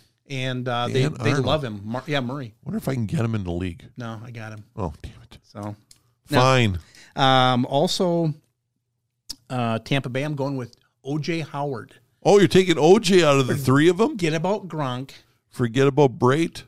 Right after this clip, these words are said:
Speaker 1: O J Howard's the guy. I think, I think he's gonna play good this game because, again, they gotta, they gotta move the ball somehow. And Brate's, uh, or, um, Howard's a advantage guy.
Speaker 2: And, and they gotta get some trade bait out there.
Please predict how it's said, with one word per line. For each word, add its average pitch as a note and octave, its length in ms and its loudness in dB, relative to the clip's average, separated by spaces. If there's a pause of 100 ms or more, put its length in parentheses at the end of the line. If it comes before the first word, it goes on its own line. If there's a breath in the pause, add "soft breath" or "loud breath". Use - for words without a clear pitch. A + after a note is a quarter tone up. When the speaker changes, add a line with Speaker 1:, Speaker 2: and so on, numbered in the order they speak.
Speaker 1:
O C#3 180 -2
J E3 220 -6
Howard's C#3 460 -10
the B2 80 -14
guy. A#2 280 -12
I B2 60 -8
think, D#3 300 -6
I C3+ 100 2
think D3+ 240 -4
he's D#3 140 -6
gonna D3 140 -4
play C3+ 200 -4
good B2+ 220 -4
this A2+ 120 -4
game C3+ 140 -10
because, C#3 260 -2 (220)
again, C3+ 260 -6
they B2+ 100 -8
gotta, C#3 200 -6 (180)
they C3 120 -14
gotta C#3+ 160 -6
move D3 180 -8
the C3+ 80 -12
ball B2+ 220 -6
somehow. A#2+ 480 -12 (340)
And A2+ 160 -10
Brate's, D3 340 -4
uh, A2+ 460 -6
or, A#2+ 160 -4
um, G#2+ 360 -8 (600 soft breath)
Howard's D3 420 -2
a A2+ 320 -2 (240)
advantage B2 580 -8
guy. - 300 -20
Speaker 2:
And, A#2+ 160 -4
and A2+ 200 -2
they A2+ 80 2
gotta G#2 260 2
get G2 300 -2
some F2+ 320 -4
trade A2 360 -4
bait F2 220 -6
out - 200 -10
there. - 180 -12